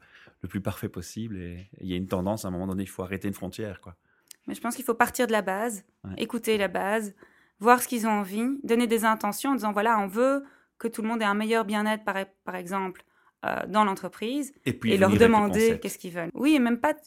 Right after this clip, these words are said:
Speaker 2: de concept, euh, fini, mais des intentions accompagnées pour trouver les solutions afin d'atteindre ces intentions. Et pour moi, la manière à chaque fois d'atteindre cette intention doit être différente de chaque entreprise, de chaque école,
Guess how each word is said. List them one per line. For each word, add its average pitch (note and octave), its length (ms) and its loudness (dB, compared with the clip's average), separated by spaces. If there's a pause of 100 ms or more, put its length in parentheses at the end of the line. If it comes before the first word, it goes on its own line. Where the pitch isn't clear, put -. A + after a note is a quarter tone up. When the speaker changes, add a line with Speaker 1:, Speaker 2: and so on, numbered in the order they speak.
Speaker 2:
de A3 160 -6
concept, A#3+ 600 -2 (100)
euh, F#3 180 0 (440)
fini, C4 400 2
mais A#3+ 160 0
des G#3 220 0
intentions D4 760 0 (240)
accompagnées C#4 880 0 (220)
pour - 180 -10
trouver D#4 360 0
les C4 80 2
solutions B3+ 440 -2
afin D#4 360 2
d'atteindre B3 500 -2 (240)
ces A#3 200 -2
intentions. G#3+ 500 -2 (320)
Et - 60 -8
pour A3 120 -4
moi, C4 80 4
la A#3 60 2
manière C4 320 2
à A#3+ 40 0
chaque B3 200 -4
fois A#3+ 300 -2
d'atteindre A3+ 720 0 (320)
cette A3+ 200 -6
intention G#3+ 400 0
doit D4+ 200 6
être C4 60 -4
différente G#3+ 520 -6
de A3+ 120 2
chaque C4+ 200 -4
entreprise, G#3+ 500 -2
de A3+ 100 6
chaque B3 260 -4
école, G#3+ 420 0